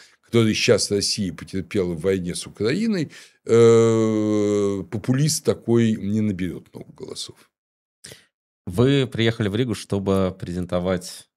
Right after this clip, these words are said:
Speaker 2: свою книгу.
Speaker 1: Это
Speaker 2: Есть
Speaker 1: так.
Speaker 2: возможность, э, пригласить наших зрителей. Это магазин Вилки Букс.
Speaker 1: Да.
Speaker 2: Приглашайте.
Speaker 1: Ну, дорогие друзья,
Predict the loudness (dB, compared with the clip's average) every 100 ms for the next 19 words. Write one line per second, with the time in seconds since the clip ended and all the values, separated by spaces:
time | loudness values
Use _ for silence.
0 | _ _ -6 -6 -6 -8 -10 -12 _ _
1 | _ -4 -2 0 0 0 0 -2 -4 -6
2 | -4 -2 -2 -6 -10 -8 -8 -10 -12 -12
3 | -14 -14 -10 -10 -10 -10 -10 -10 -8 -6
4 | -6 -6 -6 -8 -10 -12 -12 -14 -18 -18
5 | -4 0 0 -4 _ _ _ _ _ _
6 | _ -10 -10 -10 -16 -20 -20 _ -18 -18
7 | -12 -2 0 0 -4 -8 -2 -2 0 0
8 | 0 -2 0 0 0